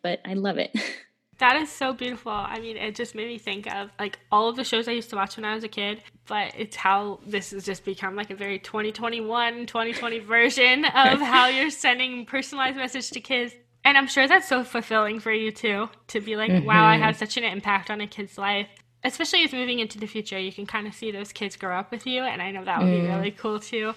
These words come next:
Speaker 2: But yeah, so what does a typical day in the life look like for you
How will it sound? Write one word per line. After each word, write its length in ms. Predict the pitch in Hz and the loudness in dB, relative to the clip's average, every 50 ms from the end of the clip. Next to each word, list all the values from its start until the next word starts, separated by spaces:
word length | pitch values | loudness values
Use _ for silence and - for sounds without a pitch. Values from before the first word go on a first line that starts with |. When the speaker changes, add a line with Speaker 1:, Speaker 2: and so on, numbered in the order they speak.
| - _ _ | -10 _ _
Speaker 2:
But 100 | - 294 | -6 -2
yeah, 160 | 285 330 320 262 | 2 4 4 4
so 180 | - - 277 | 2 0 -4
what 180 | 262 247 247 269 | -2 0 0 0
does 140 | 330 339 - | 0 0 -2
a 60 | 320 | -4
typical 400 | - - 294 269 311 285 285 277 | -6 -6 -8 -8 -6 -6 -6 -4
day 200 | 233 233 233 247 | -4 -2 -2 -2
in 100 | 233 247 | -2 -2
the 80 | 254 240 | -4 -2
life 300 | 226 220 226 233 226 - | 2 4 4 4 2 -2
look 180 | 226 226 - | -6 -6 -4
like 180 | 233 214 226 220 | -4 -6 -6 -6
for 140 | - - 220 | -6 -8 -6
you 420 | 214 214 208 208 202 202 208 208 | -4 -2 -2 0 0 0 -2 -4